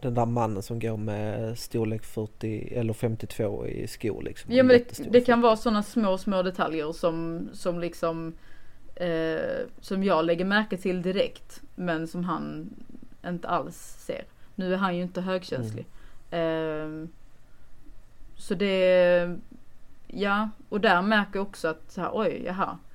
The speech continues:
Speaker 2: att jag faktiskt ser de grejerna, eh, som jag kanske har trott innan att, ja, men det här ser väl alla, typ.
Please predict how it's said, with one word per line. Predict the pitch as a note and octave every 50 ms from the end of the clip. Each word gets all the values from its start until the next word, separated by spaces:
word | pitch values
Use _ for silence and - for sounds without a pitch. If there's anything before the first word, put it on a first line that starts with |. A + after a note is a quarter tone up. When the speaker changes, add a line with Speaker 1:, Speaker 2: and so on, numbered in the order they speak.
| - - - - - - - -
Speaker 2:
att | F#3 E3 F3
jag | F#3+ F#3 E3+ E3 E3 E3 E3 - - - - - - - - - -
faktiskt | F#3 F3 F3 - - E3 E3 - - - - - -
ser | F#3+ D#3+ D#3 D#3 D#3 E3+
de | F3+ G#3 G3 F#3
grejerna, | F3+ F3+ F#3 F3+ F3+ E3 D3 C#3+ C#3 C#3+ - - - - - - - - - - - - - - - -
eh, | - E3+ D#3 D3+ D3+ D3 D3+ C#3 - - F#2 - - - - - - - - - - - - -
som | - - F#3 F3+
jag | F#3 E3+ D#3+ E3
kanske | - E3+ D#3+ - F3
har | F3
trott | - G#3 F#3 E3+ - -
innan | F3+ F3+ F3 E3 D#3 D#3
att, | D#3 D#3+ -
ja, | - D#3
men | E3 D#3+ D#3
det | D#3+
här | D#3 D3
ser | D3+ - F3+ E3+
väl | E3 D#3+ -
alla, | E3 E3 D#3+ - - - - - - -
typ. | - -